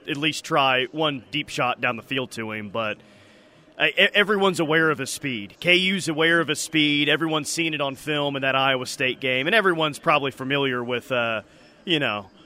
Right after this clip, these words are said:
well, the, the, the, uh, the numbers that he had coming out of Spearman, Texas. But you, you just know a defense is saying, "Oh, God, fifteen's on the field. Fifteen's on the field. Fifteen's on the field." Uh, do, do not let him, do not let him get behind our defense. There's just a lot of stress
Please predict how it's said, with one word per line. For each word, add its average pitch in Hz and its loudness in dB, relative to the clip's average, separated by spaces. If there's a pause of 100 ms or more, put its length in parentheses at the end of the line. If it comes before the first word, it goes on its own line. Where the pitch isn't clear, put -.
(120)
well, 156 6
the, 165 0
the, 160 -2
the, 147 2
uh, 135 2
the 139 -4
numbers 170 0
that 143 -6
he 156 -2
had 156 4
coming 147 -2
out 127 2
of 120 -6
Spearman, 139 -2
Texas. 151 -2
But 120 -2 (580)
you, 202 -4
you 220 4
just 226 -2
know 180 4
a 143 2
defense 156 -2
is 147 -6
saying, 139 0
"Oh, 147 2
God, 131 0
fifteen's 147 -2
on 131 -2
the 113 -10
field. 101 -8 (120)
Fifteen's 156 -2
on 139 -2
the 127 -6
field. 98 -10 (440)
Fifteen's 196 2
on 185 6
the 175 -2
field." 135 -2
Uh, 190 4
do, 196 6
do 208 0
not 214 8
let 220 6
him, 190 2 (220)
do 185 2
not 202 10
let 214 8
him 190 4
get 185 2
behind 160 2
our 139 4
defense. 117 -6
There's 196 0
just 240 -4
a 247 2
lot 226 4
of 175 2
stress - 0